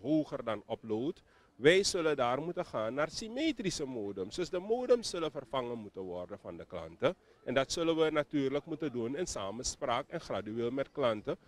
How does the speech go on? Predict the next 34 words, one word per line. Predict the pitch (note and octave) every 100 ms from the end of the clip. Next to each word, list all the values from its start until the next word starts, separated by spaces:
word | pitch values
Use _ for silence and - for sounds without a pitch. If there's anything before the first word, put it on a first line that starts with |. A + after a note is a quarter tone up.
| -
omdat | C4 G3+ A#2+
er | D3
een | F3 F3
kostenpost | C3 A#2 - F3 C#3+ C#3+ -
van | E3
zeker | - A2+ G#2 C#3
rond | C3+ B2+ B2+
de | D3
vijfentachtig | A#2 G#2+ C3 C3+ C#3 C#3
U | B2 C3+
S | A#2
dollar | A2+ A2+ C3+
aan | D#3
zo'n | - G2 A2
modem | G2 F#2+ G#2
verbonden | C#3+ D3 F#3 E3+ D3
is. | G#2 F2+ - - - - - - _ _
Mensen | B2 D3 G3+ A#3+ B3 A#3
hebben | F#3 D#3+ D#3+ D#3
meer | D#3 D#3+
uploadsnelheid | F3 F3 G3 G#3+ A3+ - G3+ F#3 F#3 E3+
nodig | E3 D#3 D3+
wanneer | C#3+ B2+ B2
ze | - G2+ F2
werken | A#2 F3 G#3+ G#3+
van | G#3+ G3+
huis | F3 F3 E3 D3+
uit, | D#3 D3+ D3+ -
les | F#2+ D3 F3+ -
volgen, | F#3 F3+ E3+ F3+ D#3+
lesgeven | C3+ D#3+ - F3+ E3+ E3 E3
van | D#3+ D3+
huis | C#3 C#3 C#3 D3+
uit | C3 B2+